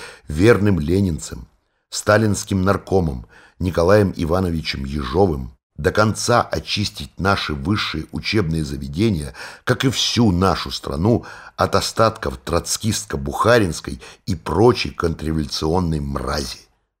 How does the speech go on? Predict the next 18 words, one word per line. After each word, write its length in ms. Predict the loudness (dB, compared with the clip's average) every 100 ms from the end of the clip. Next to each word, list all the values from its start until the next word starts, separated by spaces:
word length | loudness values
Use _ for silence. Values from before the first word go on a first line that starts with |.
| _ _ _ _
Конец 340 | -6 -4 -6
цитаты. 480 | -8 -12 -10 -12 -14 -20 _ _ _ _ _ _
Мы 140 | 0 2
же 100 | 2
не 140 | 0
примем 460 | 0 2 2 2 0
все 220 | -4 -6
совещание 640 | -4 -6 -6 -2 -2 -2
в 60 | -6
тысячу 480 | -10 -6 -4 -4 -10
человек 560 | -8 -6 0 0 0 -6 -20 _
за 200 | -4 -2
идиотов, 720 | 0 2 2 2 -4 -14 -20 _ _ _ _ _ _
а 20 | -8
только 560 | 4 4 4 0 -6 -8 _ _
за 180 | -4 -4
опустившихся 800 | -4 -8 -6 -6 -4 -6 -4 -4
лжецов, 720 | -4 -4 -8 -4 -4 -4